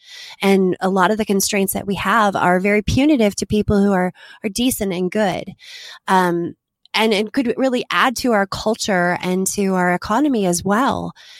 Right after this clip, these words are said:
So the immigration topic is such a, an interesting one because, like so many political concepts, it is so inextricably linked with multiple other variables. So in order to effectively deal with the immigration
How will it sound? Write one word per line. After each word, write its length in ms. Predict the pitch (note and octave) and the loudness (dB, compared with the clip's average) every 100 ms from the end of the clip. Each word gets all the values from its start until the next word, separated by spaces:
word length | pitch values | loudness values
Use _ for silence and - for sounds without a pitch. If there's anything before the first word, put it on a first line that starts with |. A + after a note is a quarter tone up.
| - - | -20 -12
So 460 | - - G3 F#3 E3 - _ _ G#2+ - - - - | -2 2 2 0 -4 -14 _ _ -20 -16 -8 -6 -4
the 120 | D4+ B3 | -4 0
immigration 640 | D#4 E4+ D4 C#4 B3+ A3 | 0 2 2 2 0 -2
topic 640 | - - A3+ B3 F#3+ F#3 | -4 0 0 0 -4 -4
is 120 | G3 | -4
such 180 | A3+ - | -4 -2
a, 280 | G3+ F#3 F#3 | -2 -2 -2
an 100 | G3 G#3+ | -4 -4
interesting 640 | A3+ A3 - A#3 G#3 F#3+ | -4 -6 -4 -4 -2 0
one 240 | F#3+ F#3 F#3+ | 0 0 0
because, 420 | G3+ G3+ F#3+ - | -2 0 -2 0
like 160 | G3 F#3+ | -2 0
so 220 | - G#3 | 2 2
many 220 | G#3+ G#3 | 2 2
political 640 | - F3+ F3+ G3 G3+ F#3 | 0 -2 -6 -8 -8 -10
concepts, 800 | - - F#3 G3+ F#3+ F3+ - - - - - - - _ | -8 -4 -2 -2 -4 -6 -6 -10 -10 -20 -18 -20 -20 _
it 340 | F#3+ F#3+ F3 _ - | 2 2 2 _ -2
is 260 | G#3+ F#3+ - | 0 0 0
so 240 | G#3+ G#3 | 2 2
inextricably 720 | - G3 F#3+ - G3+ F#3 F#3 | 0 -2 -2 -4 -2 -2 -2
linked 460 | E3+ F3+ F#3 F#3 - | -2 -2 -2 -2 -2
with 180 | F3 F#3 | -2 0
multiple 540 | F#3 F3+ F3+ - F3 | 0 2 0 -4 -4
other 280 | - E3+ E3 | -2 0 0
variables. 920 | D#3+ E3+ D#3+ D#3+ D#3+ D#3+ G#2+ C#3+ - - _ _ _ _ - | 0 -2 0 -2 -4 -4 -6 -4 -6 -8 _ _ _ _ -12
So 140 | - A#3 | -2 0
in 60 | B3 | 2
order 280 | A#3 A#3+ | 2 2
to 180 | A#3+ A#3 | 2 0
effectively 600 | G3+ - G#3+ - G3 G3 | 0 -2 -2 -4 -4 -6
deal 420 | E3+ F#3+ G3+ G3 | -6 -2 2 2
with 240 | F#3 F3+ - | 2 -2 -2
the 120 | F#3+ | -8
immigration 640 | - F3+ F#3 F#3+ F#3+ - | -4 -2 -2 -2 -4 -6